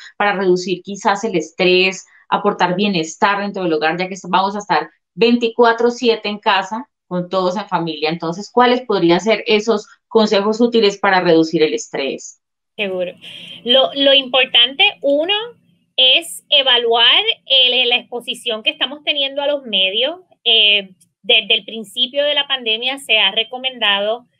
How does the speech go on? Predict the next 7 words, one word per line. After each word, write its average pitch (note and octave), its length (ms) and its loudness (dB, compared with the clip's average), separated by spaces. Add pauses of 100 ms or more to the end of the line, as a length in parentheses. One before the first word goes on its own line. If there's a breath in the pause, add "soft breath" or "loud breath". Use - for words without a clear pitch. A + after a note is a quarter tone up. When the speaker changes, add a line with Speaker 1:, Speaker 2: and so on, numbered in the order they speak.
(360)
Speaker 2:
eh, G#3+ 340 4
mirar A#3 720 0
los D#4+ 160 0
medios D4+ 600 0 (180)
con B3 240 0
mucha A#3+ 340 -4
cautela, C4 840 0